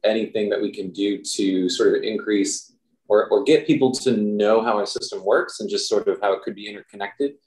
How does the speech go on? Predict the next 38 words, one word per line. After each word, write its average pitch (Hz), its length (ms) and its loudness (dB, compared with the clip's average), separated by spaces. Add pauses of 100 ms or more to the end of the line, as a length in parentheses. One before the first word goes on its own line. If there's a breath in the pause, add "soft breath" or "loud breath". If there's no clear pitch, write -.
(260)
um, 87 400 -2 (220)
would 95 160 2
be 92 100 -4
fantastic. 110 760 -2 (100)
And 98 80 -8
I 92 40 -8
think 101 180 -4
that 95 200 0
could - 100 -18
be 98 100 2
a 92 100 -4
combination 95 480 -6
of, 90 180 -6 (140)
um, 82 380 -4 (720)
system, 127 720 -2
like 113 180 4
a 117 100 2
whole 123 220 4
system 113 400 -6
map, 120 220 -2 (200)
um, 85 360 -4 (120)
inside 101 680 -4
the 92 60 -8
bus - 500 -2
would 107 120 -10
be 104 160 -14
cool, 123 300 -2 (340)
um, 85 560 -8
or 98 200 2
just - 160 -10
information, 95 560 -6
increased 92 380 -6
information, 95 800 -4 (640)
uh, - 380 -4 (100)
on 92 320 0
all 92 280 2
of 92 120 -6
the 92 120 2